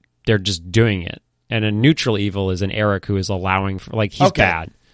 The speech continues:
Speaker 1: But he's not
Speaker 2: Okay,
Speaker 1: like
Speaker 2: so Scott is lawful evil. Eric is neutral evil.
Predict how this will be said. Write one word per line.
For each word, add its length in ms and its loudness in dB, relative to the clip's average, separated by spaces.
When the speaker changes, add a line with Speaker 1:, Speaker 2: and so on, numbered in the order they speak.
Speaker 1:
But 120 4
he's 140 4
not 160 4
Speaker 2:
Okay, 140 6
Speaker 1:
like 80 -4
Speaker 2:
so 100 -4
Scott 580 2
is 220 -6
lawful 480 0
evil. 540 -14
Eric 380 2
is 180 -8
neutral 440 -6
evil. 520 -12